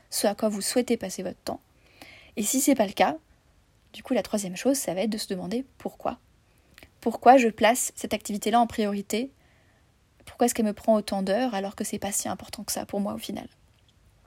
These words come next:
Et qu'est-ce que je pourrais faire pour justement venir réajuster ça ? Et peut-être que la réponse, euh, ça va être d'écrire un petit peu dans le journal pour se, pour vous conscientiser quelques pensées par exemple, ou peut-être que la réponse va être un petit peu plus concrète,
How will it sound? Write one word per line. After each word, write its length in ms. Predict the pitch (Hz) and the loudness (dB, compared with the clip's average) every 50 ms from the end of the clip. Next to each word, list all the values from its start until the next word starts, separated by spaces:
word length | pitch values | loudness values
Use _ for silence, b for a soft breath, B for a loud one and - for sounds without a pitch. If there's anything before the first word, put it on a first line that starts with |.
| _ _ _ _ _ - - - | _ _ _ _ _ -12 -6 -4
Et 60 | 233 | -2
qu'est-ce 200 | - - 202 - | -2 0 -2 -2
que 80 | - 208 | -2 -4
je 80 | 196 - | -6 -6
pourrais 220 | - 190 185 185 | -4 -4 -6 -4
faire 320 | - - 254 262 247 - b b b b b b b | -2 0 0 0 0 -2 b b b b b b b
pour 140 | - 233 220 | -4 -2 -2
justement 360 | 208 202 - - 180 196 214 | -2 -4 -6 -8 -6 -6 -4
venir 280 | 208 196 190 202 214 - b b b b b _ - | -2 -2 -2 -2 -2 -4 b b b b b _ -2
réajuster 680 | 202 196 208 220 214 208 208 202 202 196 - - 202 | -2 2 4 4 4 4 4 2 0 -2 -4 -6 -6
ça ? 160 | 196 - - - _ B B B B B B B B _ | -6 -6 -8 -10 _ B B B B B B B B _
Et 80 | - 196 | -8 -6
peut-être 280 | - 202 - 214 - | -6 -4 -4 -6 -6
que 100 | - - | -4 -6
la 80 | 190 180 | -6 -6
réponse, 520 | 170 175 180 - - 233 247 240 - - - | -6 -8 -8 -4 0 0 0 0 0 -4 -6
euh, 220 | 196 196 196 202 b b b b b | -6 -8 -8 -10 b b b b b
ça 180 | - - - 196 | -10 -8 -6 -4
va 80 | 202 202 | -2 -2
être 140 | 214 208 | -2 -4
d'écrire 280 | 214 - - - 220 214 | -4 -4 -4 -4 -2 -2
un 60 | 202 | -2
petit 140 | 196 - 196 | -4 -4 -4
peu 100 | - 233 | -2 0
dans 120 | 220 202 | 0 0
le 40 | 196 | 0
journal 460 | 196 208 208 202 196 185 190 233 240 | -2 -2 -2 -2 -2 -2 -2 -4 -4
pour 200 | 226 - 190 - | -4 -6 -8 -10
se, 380 | - - - 220 208 214 220 220 220 b b b b b b b b _ _ | -10 -12 -10 -8 -8 -6 -8 -8 -12 b b b b b b b b _ _
pour 160 | - - 202 | -6 -6 -4
vous 140 | 202 220 220 | -4 -4 -4
conscientiser 640 | 208 - 247 240 - - 233 220 - - 226 208 220 | 0 2 2 2 4 2 0 0 0 0 -2 -2 -2
quelques 300 | - - 202 185 - 214 | -4 -6 -6 -4 -4 -6
pensées 460 | 208 - 208 202 - - - 220 294 | -4 -4 -6 -4 -4 -4 -2 -2 -2
par 160 | 311 - 233 208 | -2 -2 -2 -2
exemple, 420 | 202 208 196 202 240 302 - - | -4 -6 -6 -6 -6 -4 -2 -2
ou 20 | 233 | -2
peut-être 280 | - 220 240 240 240 | 0 0 0 0 0
que 80 | - 226 | 0 -2
la 80 | 202 | -2
réponse 340 | 196 202 202 - - 226 226 | -2 -4 -4 -2 0 0 2
va 80 | 202 185 | 2 0
être 120 | 185 - | 0 -2
un 60 | 185 | -6
petit 140 | 190 - 226 | -8 -6 -6
peu 100 | 208 214 | -6 -6
plus 160 | 208 - 254 | -4 -2 -4
concrète, 720 | 247 - - - 277 269 - - 220 269 - - - B | -4 -4 0 2 2 2 4 4 2 0 0 -2 -6 B